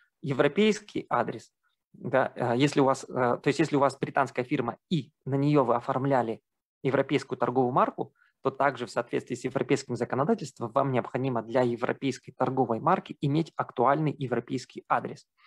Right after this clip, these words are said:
Вот после Брексита этот вопрос, он нигде не фигурировал, то есть про него, э, новостей, как правило, не звучало, но если у вас есть,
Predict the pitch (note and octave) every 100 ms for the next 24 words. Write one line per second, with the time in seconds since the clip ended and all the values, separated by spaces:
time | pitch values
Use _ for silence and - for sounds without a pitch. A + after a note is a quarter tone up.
0 | - - - - B2+ B2+ E3+ D#3+ D#3 F#3+
1 | F3 D3+ F3 C3+ B2+ C#3+ E3 C3 - C#3+
2 | C#3+ C#3+ D3+ C#3 _ - _ C#3+ A#2+ C3
3 | D3 G3 F#3+ D3+ A#2+ - A#2+ - B2 C3+
4 | D3 C3 _ _ C3+ A#2 A#2 A#2 C3+ C#3
5 | - C3+ - B2 - B2+ A#2+ A#2+ B2+ A#2+
6 | C3+ - A3 - D3+ C3+ - D3+ D#3 C3+
7 | - - C#3 B2+ - B2+ B2+ -